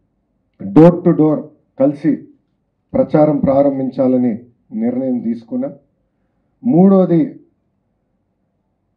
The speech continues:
తీవ్రమైన కరువు పరిస్థితుల వల్ల రైతాంగం తీవ్రంగా నష్టపోతుంది. తెలుగుదేశం పార్టీ, జనసేన పార్టీ కార్యకర్తలు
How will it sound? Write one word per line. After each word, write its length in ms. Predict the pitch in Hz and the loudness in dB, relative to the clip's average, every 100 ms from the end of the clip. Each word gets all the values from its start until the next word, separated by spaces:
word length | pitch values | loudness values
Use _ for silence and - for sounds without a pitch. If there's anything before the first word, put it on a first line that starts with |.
| - | 0
తీవ్రమైన 640 | 151 175 175 175 165 135 - _ _ _ _ | 2 4 4 4 2 -4 -12 _ _ _ _
కరువు 400 | 139 160 151 98 - | -2 0 0 -4 -6
పరిస్థితుల 520 | 135 143 - 147 147 135 | -4 -4 -6 -6 -2 0
వల్ల 440 | 135 143 135 - - | 2 2 0 -2 -12
రైతాంగం 720 | 120 135 - 175 160 160 139 - _ | -2 -2 2 0 2 -2 -6 -12 _
తీవ్రంగా 360 | 143 147 156 139 | -2 -2 -4 -4
నష్టపోతుంది. 760 | 117 - 135 139 139 135 160 170 _ _ _ _ _ _ _ _ _ _ _ _ _ | -6 -8 -6 -4 -4 -8 -10 -10 _ _ _ _ _ _ _ _ _ _ _ _ _
తెలుగుదేశం 580 | 139 151 165 170 175 170 | -2 0 2 0 0 -4
పార్టీ, 380 | - 156 - 185 | -4 -6 -4 -6
జనసేన 540 | 135 139 147 175 156 | -2 -4 -2 -4 -4
పార్టీ 380 | - 143 139 151 | -4 -4 -4 -10
కార్యకర్తలు 920 | - 139 151 - 143 - 143 131 | -4 -4 -2 -4 -10 -6 -6 -6